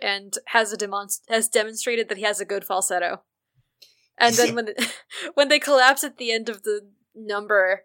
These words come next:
Speaker 1: after having sung, they just, like, they just sit there not facing each other and painting, and I'm like, "Hmm."
Speaker 2: You see, I was gonna say Neil Patrick Harris would be a bad Valjean. His voice is too high.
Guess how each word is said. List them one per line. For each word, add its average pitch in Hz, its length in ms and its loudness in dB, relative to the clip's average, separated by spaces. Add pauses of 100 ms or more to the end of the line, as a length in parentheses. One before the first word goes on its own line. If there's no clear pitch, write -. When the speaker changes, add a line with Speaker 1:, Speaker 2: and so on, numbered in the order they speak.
Speaker 1:
after 208 300 2
having 202 340 2
sung, 185 540 -2 (200)
they 202 180 0
just, 214 260 -2
like, 202 240 0 (280)
they 226 120 6
just 247 340 4
sit 285 220 2
there 220 180 2
not 220 280 2
facing 262 320 0
each 233 200 -4
other 214 240 4
and 196 160 -8
painting, 226 480 -2
and 180 120 -8
I'm 175 120 -12
like, 185 220 -6 (340)
"Hmm." 214 600 -12 (2500)
Speaker 2:
You 233 180 -10
see, 254 240 -4
I 233 180 6
was 302 200 -6
gonna 269 280 -4
say 240 580 0 (600)
Neil 208 280 0
Patrick 196 400 4
Harris 160 380 4
would 143 220 -6
be 156 140 4
a 139 80 4
bad 123 440 0
Valjean. 113 580 -2
His 127 160 -8
voice 143 320 0
is 123 120 -8
too 123 180 -4
high. 104 500 -10